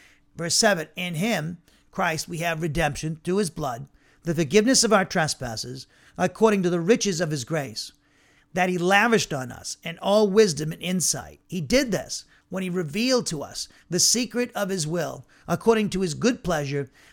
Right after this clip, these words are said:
that he set forth in Christ, toward the administration of the fullness of the times, to head up all things in Christ, things in the heaven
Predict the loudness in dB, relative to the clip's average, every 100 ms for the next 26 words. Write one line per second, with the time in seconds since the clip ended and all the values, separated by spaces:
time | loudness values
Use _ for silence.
0 | -2 0 0 2 0 0 -2 -2 -2 -6
1 | -2 -4 -4 -10 -10 -12 -20 -20 -20 0
2 | 4 4 2 -2 0 0 -2 -2 -2 -4
3 | -6 -6 -6 -2 0 0 0 -2 -4 -4
4 | -4 -4 -6 -10 _ _ -8 -6 0 0
5 | 0 -2 0 2 0 -2 -4 -6 -6 -6
6 | -4 -4 -6 -6 -8 -12 _ _ _ -4
7 | -2 -2 -4 0 2 2 0 -4